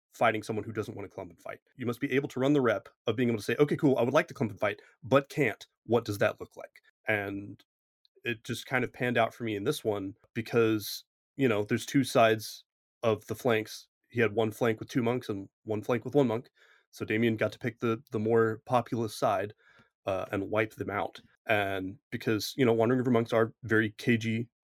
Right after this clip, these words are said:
models, but Shenlong doesn't have a lot of card manipulation, and Damien does. Uh, so once that first attack connected and all their defensive stats dropped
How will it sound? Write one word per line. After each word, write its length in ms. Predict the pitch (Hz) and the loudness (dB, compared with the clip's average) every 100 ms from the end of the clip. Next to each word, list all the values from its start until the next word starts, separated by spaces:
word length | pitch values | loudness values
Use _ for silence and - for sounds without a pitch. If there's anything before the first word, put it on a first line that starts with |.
| _ _ | _ _
models, 400 | 110 104 98 117 | 2 4 2 0
but 200 | - 110 | 2 2
Shenlong 360 | - 123 110 110 | 2 2 4 4
doesn't 200 | 110 117 | 0 0
have 100 | 113 | 2
a 20 | 107 | 2
lot 100 | - | 2
of 60 | |
card 160 | 120 110 | 0 0
manipulation, 600 | 98 101 98 - 117 135 | -2 -6 -6 -2 -2 -2
and 240 | 101 95 95 _ _ - | -6 -6 -12 _ _ -6
Damien 340 | 101 104 101 | -4 -2 -4
does. 400 | 98 110 92 - - - - _ | -4 -6 -8 -18 -20 -20 -20 _
Uh, 180 | - 98 | -8 -8
so 160 | - 107 | -6 -4
once 240 | 117 131 | -2 -2
that 260 | - 120 - | -2 -4 -4
first 320 | - 160 - | -2 -2 -2
attack 300 | - 143 135 - _ | -6 -4 -4 -6 _
connected 520 | - 131 117 104 95 - | -2 -2 -2 -6 -8 -8
and 120 | 107 | -6
all 180 | 113 127 | -2 0
their 180 | 139 117 | 0 -4
defensive 360 | 113 123 - | -6 -8 -8
stats 280 | - 107 - | -4 -4 -4
dropped 360 | 107 95 - | -8 -8 -12